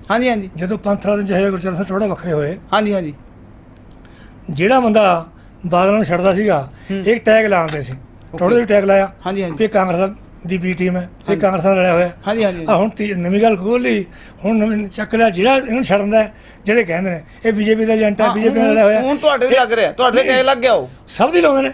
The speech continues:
Speaker 1: ਹਾਂਜੀ, ਹਾਂਜੀ।
Speaker 2: ਜੇ-, ਜਿਹੜਾ ਇਹਨਾਂ, ਜੇ ਮੈਂ ਉਹਨਾਂ ਨਾਲ ਆ, ਫਿਰ ਮੈਂ ਦੁੱਧ ਧੋਤਾ।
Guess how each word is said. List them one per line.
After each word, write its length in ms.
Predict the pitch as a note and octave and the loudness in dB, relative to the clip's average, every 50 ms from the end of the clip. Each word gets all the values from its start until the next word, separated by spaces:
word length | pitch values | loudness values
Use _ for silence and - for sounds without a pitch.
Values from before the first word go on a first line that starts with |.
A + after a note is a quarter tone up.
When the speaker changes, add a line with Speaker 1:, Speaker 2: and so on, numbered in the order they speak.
| - - | -4 -4
Speaker 1:
ਹਾਂਜੀ, 180 | G#3+ G#3+ G#3 G3+ | -4 -2 -2 0
ਹਾਂਜੀ। 140 | F#3+ G3+ | 2 2
Speaker 2:
ਜੇ-, 100 | C4 A#3 | 0 2
ਜਿਹੜਾ 180 | G3+ A3+ C#4 C#4 | 2 2 2 2
ਇਹਨਾਂ, 220 | C#4 C#4 C#4+ D4+ C4+ A3+ - - - D#3 | 2 0 -2 -2 -4 -8 -14 -20 -10 -4
ਜੇ 240 | D#3+ F3+ G3+ A3+ | 0 0 2 2
ਮੈਂ 140 | A#3 A3+ A#3 | 2 2 2
ਉਹਨਾਂ 140 | A#3 C4 D4 | 2 2 2
ਨਾਲ 180 | C#4+ C4+ B3+ B3 | 2 4 4 4
ਆ, 160 | B3 A#3+ A#3+ - - - - - - - - | 2 0 -2 -8 -18 -20 -20 -20 -20 -4 -2
ਫਿਰ 120 | G#3+ A3+ | 0 2
ਮੈਂ 140 | A#3+ B3+ C4 | 2 0 -2
ਦੁੱਧ 340 | B3+ - - E3+ F#3+ G#3+ G3+ | -2 -6 -8 -6 -6 -4 -4
ਧੋਤਾ। 320 | C4+ - - F3+ D3 C#3 | -4 -4 -4 -4 -6 -6